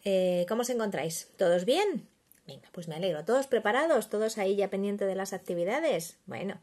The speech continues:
que sé que las pedís con insistencia, ¿eh? Bueno, me alegro, me alegro que, que estéis entretenidos y que, y que estéis así de activos, ¿sí? Venga, pues vamos a ello. Hoy, martes uno de junio, que estrenamos ya mes,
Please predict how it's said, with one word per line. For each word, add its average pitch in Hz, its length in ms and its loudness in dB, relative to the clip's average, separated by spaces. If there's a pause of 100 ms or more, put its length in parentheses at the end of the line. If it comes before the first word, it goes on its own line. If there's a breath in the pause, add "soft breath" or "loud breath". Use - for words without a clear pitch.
(380 loud breath)
que 170 100 -4
sé 165 220 0
que 226 160 2
las 202 180 2
pedís 185 300 0
con 214 160 -2
insistencia, 208 800 -4
¿eh? 294 200 -2
Bueno, 175 260 -4
me 156 120 -6
alegro, 175 340 -2
me 151 100 -8
alegro 233 360 0
que, 190 340 2
que 185 60 -4
estéis 185 260 -6
entretenidos 180 720 -6
y 208 80 -6
que, 135 420 -8 (280 loud breath)
y - 60 -12
que - 80 -2
estéis 170 240 -4
así 185 200 -4
de 180 80 -2
activos, - 520 -14
¿sí? 349 320 -2 (320 loud breath)
Venga, 165 320 -2
pues 202 140 2
vamos 277 280 -2
a 170 100 -2
ello. 143 260 -2
Hoy, 285 140 2
martes 262 560 -2
uno 302 240 0
de 185 80 0
junio, 269 460 0
que - 80 0
estrenamos 190 520 -2
ya 147 160 0
mes, 320 400 -4